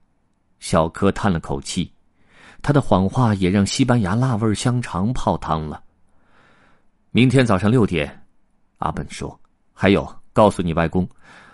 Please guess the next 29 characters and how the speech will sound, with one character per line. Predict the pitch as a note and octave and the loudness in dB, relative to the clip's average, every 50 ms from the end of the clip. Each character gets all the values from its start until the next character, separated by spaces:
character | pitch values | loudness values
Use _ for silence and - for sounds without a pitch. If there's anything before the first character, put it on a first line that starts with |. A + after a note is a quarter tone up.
| - _ _ | -20 _ _
我 | - A2 A2 | 0 0 2
很 | - A2 G2 G2+ | 4 4 4 4
乐 | A#2+ C3+ A#2 | 6 6 6
意 | G#2 G#2 | 4 2
雇 | G2 - B2 A2+ | 2 2 2 2
佣 | G#2+ A2 | 4 2
一 | A2 G#2+ | 2 2
个 | G2+ G2+ | 0 0
好 | - - D#2+ D2+ | -2 -2 -4 -4
人， | D2+ D#2 D2+ G#2 B2+ - _ _ _ _ _ _ | -4 -4 -4 -4 -6 -8 _ _ _ _ _ _
不 | - - B2+ A#2 | 2 2 2 4
只 | - G2 F2 | 2 0 -2
是 | - A2 | -2 -2
做 | - A#2 A2 - - | 0 0 0 0 0
一 | D3 A#2+ | -4 -4
天 | - - F#2 F2+ | -4 -2 -4 -4
的 | E2 | -2
临 | E2 D#2 D#2 D#2+ | -4 -6 -6 -6
时 | - - | -8 -8
工。” | - - D#2 D2+ - - _ _ _ _ _ _ _ _ _ - - - - - | -8 -8 -8 -8 -10 -16 _ _ _ _ _ _ _ _ _ -20 -20 -20 -16 -8
小 | - - A#2+ G#2+ | -2 -2 0 0
柯 | - B2+ C3+ | 0 -2 0
高 | - D#3+ D3+ D3 | 2 2 2 2
兴 | - C3 A#2+ | 2 2 0
地 | G2+ | 0
跳 | - - D#3+ F#3 | 0 0 2 2
了 | - F3 | 2 0
起 | - - F#2+ | -2 -6 -8
来 | D2+ D2 - | -8 -10 -12